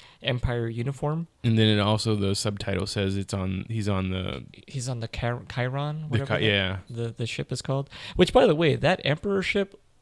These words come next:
Speaker 1: looks really cool.
Speaker 2: Yeah.
Speaker 1: It's got, like, that, looks like it's got a sun as its reactor
Speaker 2: Mm-hmm.
Speaker 1: in the engine room or whatever that is. It looks really awesome.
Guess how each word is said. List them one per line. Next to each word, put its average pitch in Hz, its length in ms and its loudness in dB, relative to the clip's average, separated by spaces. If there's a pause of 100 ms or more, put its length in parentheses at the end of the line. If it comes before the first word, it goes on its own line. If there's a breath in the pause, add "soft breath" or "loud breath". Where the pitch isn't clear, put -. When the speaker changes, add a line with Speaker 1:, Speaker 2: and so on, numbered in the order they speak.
(160)
Speaker 1:
looks 117 320 -2
really 113 260 0
cool. - 440 -6
Speaker 2:
Yeah. 113 340 8 (340 loud breath)
Speaker 1:
It's - 140 -6
got, 139 180 0
like, 131 180 -2
that, 117 300 2 (160)
looks 131 240 -4
like 143 120 -2
it's 123 100 -4
got 135 160 0
a 117 60 -4
sun 139 640 -2
as 127 160 -4
its 123 180 -6
reactor 117 540 -4
Speaker 2:
Mm-hmm. 107 320 2
Speaker 1:
in 127 100 0
the 131 140 -2
engine 147 360 -4
room 156 280 -2
or 147 80 -6
whatever 151 320 -4
that 156 120 -2
is. 156 160 -4
It 120 80 -8
looks 117 240 -6
really 117 360 -4
awesome. 120 420 -8